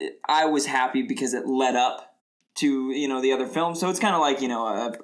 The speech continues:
a prequel, things like that. But it just seems like nowadays there's a lot of, of remakes,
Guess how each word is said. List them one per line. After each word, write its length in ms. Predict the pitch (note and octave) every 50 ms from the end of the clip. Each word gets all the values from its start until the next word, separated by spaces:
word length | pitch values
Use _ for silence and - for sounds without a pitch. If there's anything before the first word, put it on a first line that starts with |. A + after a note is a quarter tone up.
| -
a 40 | G#2+
prequel, 800 | - - - D3 C#3+ C3 - B2+ B2+ B2 A#2+ A2+ A2 A#2 - - - _ _ _ _ _ _ _ -
things 240 | C3+ C3+ B2+ A#2+
like 140 | B2+ A#2+ A2
that. 180 | - C3+ C3 A#2
But 80 | B2 C3+
it 80 | D3+
just 200 | G3 D#4+ D#4+ -
seems 240 | D#4+ E4+ E4 D#4 D4
like 120 | C#4+ A3+ G3+
nowadays 500 | F#3 F3 F3 E3+ E3 D#3 D3 C#3+ C3+ D3
there's 240 | C#3+ C#3 C3+ B2
a 40 | B2
lot 500 | A#2+ B2 C3+ D3+ F3 E3+ E3 E3+ E3 -
of, 300 | - A#2 C3 B2 A#2+ - - - - - -
of 200 | - A#2 A#2+ A#2+
remakes, 680 | B2 B2+ C3 C3 B2+ B2 A#2+ G#2+ G#2 G#2 G#2+ - -